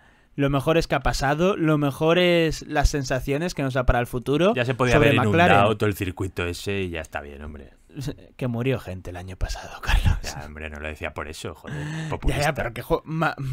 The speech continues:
Speaker 1: <laughs> malos tiempos para decirlo en ese sentido.
Speaker 2: Bueno, tampoco es
Speaker 1: Hablaremos más de McLaren. Esta tarde, como estamos en sesión doble, ya tendréis ese rebufo donde analizaremos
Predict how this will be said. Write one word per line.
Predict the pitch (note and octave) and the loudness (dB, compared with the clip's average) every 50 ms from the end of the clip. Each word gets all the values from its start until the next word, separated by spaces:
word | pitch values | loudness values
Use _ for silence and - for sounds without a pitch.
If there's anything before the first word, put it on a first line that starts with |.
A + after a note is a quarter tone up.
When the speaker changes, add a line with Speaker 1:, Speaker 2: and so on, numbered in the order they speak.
| C#3+ C#3 | -6 -8
Speaker 1:
<laughs> | C3+ - - - - | -10 -12 -16 -18 -12
malos | C#3+ C3+ D3 D#3 D#3+ D#3+ D3+ B2+ - | -10 -4 -2 0 2 2 0 0 -2
tiempos | - C#3 C3 B2 A#2 G#2+ F#2+ - | -2 -2 -4 -2 -2 -4 -6 -4
para | - B2+ B2 B2 | -4 -2 -2 0
decirlo | A#2+ A#2 A2+ - B2+ A#2 A#2 A2+ | -2 -4 -4 -6 -6 -6 -6 -6
en | A2 A2 | -6 -8
ese | G#2+ - G#2+ G#2 | -8 -10 -12 -10
sentido. | - A2 G#2 G2+ G#2 G2+ G2+ F#2+ | -10 -12 -10 -10 -8 -8 -6 -8
Speaker 2:
Bueno, | F2 D2+ D2 - | -8 -10 -14 -16
tampoco | - - - D#2+ - - E2 | -18 -14 -12 -12 -10 -10 -2
es | - | 0
Speaker 1:
Hablaremos | D3 D#3 - C#3 C#3+ D#3 E3+ E3 D3+ C3+ | 2 2 4 4 4 4 2 2 2 0
más | C#3 D3+ D#3 E3+ D#3+ | 2 0 0 2 0
de | F3 D#3 | 0 -2
McLaren. | C#3 B2+ C3 - D3 D3+ E3 F3+ G3 G#3 G#3+ G#3 - _ - | -2 -2 0 0 2 2 2 2 2 0 -2 -6 -10 _ -4
Esta | D3+ E3 D#3+ - E3 D3+ C3+ | -2 -2 0 0 -2 -2 2
tarde, | D#3 D#3+ E3 D#3 C#3 | 2 2 2 2 0
como | B2+ B2 A2+ A2+ | -2 -4 -6 -4
estamos | - - C#3+ C3 C3+ | -2 -2 -2 -2 -2
en | C3+ | -4
sesión | A#2 A2+ A#2+ - B2 A#2+ A#2+ B2+ | -4 -6 -8 -6 -6 -4 0 2
doble, | C#3 C#3 C3 A#2+ A2+ G#2 | 2 2 2 0 -2 -2
ya | A2+ C3 C#3 | -2 -2 -2
tendréis | C3 C#3 C3+ C3+ C3+ C3 A#2 A2 - - - | 0 -2 -2 0 0 0 -2 -4 -6 -4 -4
ese | C#3+ C3+ - E3+ D#3+ | -4 0 2 2 2
rebufo | D3 C3+ C3 B2+ C3+ C#3+ C3 - D#3+ F3 | 2 2 0 2 2 0 0 0 0 0
donde | E3+ D#3+ C#3 B2+ A#2+ | 0 0 -2 -2 -4
analizaremos | B2 A#2+ A#2 B2 A2 A2 A2+ A#2+ C3+ D3 C#3+ B2+ A2+ - - | -4 -4 -4 -6 -6 -6 -4 -4 -2 -2 -2 -4 -6 -6 -10